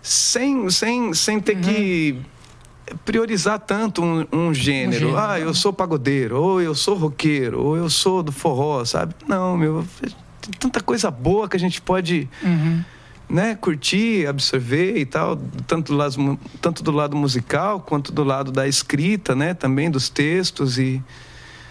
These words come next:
Speaker 1: eu acho muito legal. Tá
Speaker 2: Pô.
Speaker 1: tudo aí pra gente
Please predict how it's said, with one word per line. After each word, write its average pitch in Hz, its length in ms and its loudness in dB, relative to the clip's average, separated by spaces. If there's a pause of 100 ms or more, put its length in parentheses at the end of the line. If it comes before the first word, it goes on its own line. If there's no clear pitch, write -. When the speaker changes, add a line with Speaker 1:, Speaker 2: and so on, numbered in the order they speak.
(440)
Speaker 1:
eu - 140 0
acho 202 180 0
muito 254 200 0
legal. 180 440 0 (680)
Tá 220 120 0
Speaker 2:
Pô. 220 60 2
Speaker 1:
tudo 262 180 2
aí 233 180 0
pra 196 160 0
gente 165 500 0